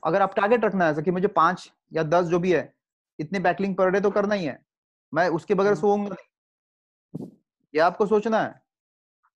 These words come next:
Speaker 2: ऐसा।
Speaker 1: तभी आपका कीवर्ड रैंक होगा, ओके? ये तो हो गया ऑफ पेज।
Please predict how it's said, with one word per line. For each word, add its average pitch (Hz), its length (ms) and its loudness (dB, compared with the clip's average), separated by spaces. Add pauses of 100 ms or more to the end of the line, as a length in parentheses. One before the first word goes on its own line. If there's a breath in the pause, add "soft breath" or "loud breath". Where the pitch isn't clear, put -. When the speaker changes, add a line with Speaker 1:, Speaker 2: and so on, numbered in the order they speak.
Speaker 2:
ऐसा। 151 480 -20
Speaker 1:
तभी 185 160 2
आपका 220 240 2
कीवर्ड 202 340 0
रैंक 190 200 -2
होगा, 147 400 -2 (120)
ओके? 180 260 -2
ये 151 180 -4
तो 202 120 0
हो 202 100 4
गया 220 120 2
ऑफ 190 300 0
पेज। 185 280 0